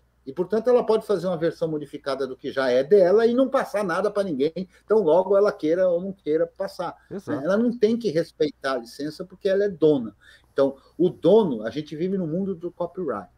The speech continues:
Speaker 1: Só lembrando que todas essas licenças que a gente tá falando são licenças de copyright, que usam o princípio do copyright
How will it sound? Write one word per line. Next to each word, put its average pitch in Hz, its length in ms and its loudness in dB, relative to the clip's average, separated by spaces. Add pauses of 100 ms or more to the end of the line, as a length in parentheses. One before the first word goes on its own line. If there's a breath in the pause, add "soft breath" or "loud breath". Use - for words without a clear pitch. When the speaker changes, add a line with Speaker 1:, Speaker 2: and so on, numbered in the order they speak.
(380 soft breath)
Speaker 1:
Só 131 140 -4
lembrando 151 440 0
que - 120 -10
todas 240 720 2
essas 131 320 -4
licenças 120 560 -12
que 123 100 -16
a 107 60 -12
gente 104 280 -18
tá 92 120 -20
falando 123 460 -10
são 220 400 2
licenças 190 680 -2
de 185 460 6
copyright, 131 920 -4 (280 soft breath)
que 190 160 0
usam 196 520 2
o 170 100 2
princípio 190 1000 0
do 143 100 -8
copyright 131 1040 -6